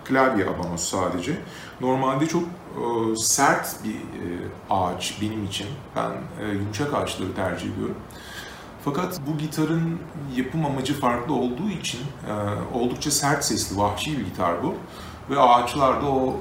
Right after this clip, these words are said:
o sese tabii çok etki ediyor. Bu bir no-name Strat, Fender Stratocaster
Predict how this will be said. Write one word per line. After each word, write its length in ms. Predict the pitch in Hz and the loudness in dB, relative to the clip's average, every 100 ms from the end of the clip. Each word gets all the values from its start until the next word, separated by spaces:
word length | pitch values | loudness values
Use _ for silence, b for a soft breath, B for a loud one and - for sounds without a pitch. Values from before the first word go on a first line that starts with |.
| - | -6
o 800 | - 104 - 62 65 - - - | -4 -4 -4 -4 -4 -4 -4 -4
sese 400 | - - - 135 135 - - - - | -4 -2 -2 -2 -2 -8 -12 -12 -8
tabii 160 | 101 101 | -6 -4
çok 180 | 110 85 - - - | -4 -6 -10 -16 -12
etki 260 | 101 98 85 | -10 -8 -6
ediyor. 300 | 80 - - 170 - - - - - 135 | -6 -4 -6 -6 -10 -16 -18 -16 -8 0
Bu 220 | 185 190 - - - - - - | 2 0 -4 -10 -14 -12 -8 -2
bir 180 | 165 160 | 0 0
no-name 720 | 151 151 170 175 156 143 147 - - - - - - - | 2 4 4 4 2 0 -4 -6 -12 -14 -14 -14 -14 -4
Strat, 720 | - - 143 131 - - - - - | -2 0 2 2 0 -6 -8 -4 2
Fender 340 | 143 139 135 | 4 4 4
Stratocaster 800 | 131 151 127 135 143 143 - 131 | 2 2 0 2 2 2 2 0